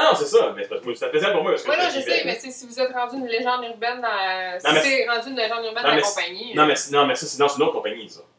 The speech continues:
Speaker 1: Ah, excusez, j'ai fait plusieurs compagnies, là. La
Speaker 2: Non,
Speaker 1: retreat
Speaker 2: je sais, mais dans cette compagnie-là, cette retreat-là, c'est une
Speaker 1: Le retreat et le party de Noël que ça a déchiré, c'est deux choses différentes.
Speaker 2: Je sais.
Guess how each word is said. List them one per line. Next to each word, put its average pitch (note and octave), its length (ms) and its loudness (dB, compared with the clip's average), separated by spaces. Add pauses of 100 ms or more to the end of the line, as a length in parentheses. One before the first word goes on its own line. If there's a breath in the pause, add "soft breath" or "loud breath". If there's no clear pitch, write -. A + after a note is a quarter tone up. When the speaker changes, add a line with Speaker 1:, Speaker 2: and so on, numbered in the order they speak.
(380)
Speaker 1:
Ah, - 120 -4
excusez, G#2+ 380 -10
j'ai - 100 -14
fait - 100 -4
plusieurs - 280 2
compagnies, G#3+ 400 -4
là. - 80 -20 (960)
La - 120 0
Speaker 2:
Non, F4+ 60 4
Speaker 1:
retreat G3 240 2
Speaker 2:
je A#3 40 2
sais, C#4+ 320 0
mais G#3+ 140 -2
dans A#3 180 2
cette - 280 -6
compagnie-là, A3+ 840 -2
cette - 320 -2
retreat-là, G#3+ 720 2 (320)
c'est - 180 -8
une G3 260 -10 (500)
Speaker 1:
Le D#3+ 120 2
retreat F#3 360 2
et D#3+ 80 0
le - 120 4
party E3 240 0
de D#3+ 60 -2
Noël D3+ 240 2
que G#2+ 60 0
ça C3+ 100 -2
a B2 60 0
déchiré, B2 380 -4
c'est - 140 0
deux G#2+ 120 0
choses A2 180 0
différentes. - 240 -8
Speaker 2:
Je - 60 -20
sais. E4 320 -2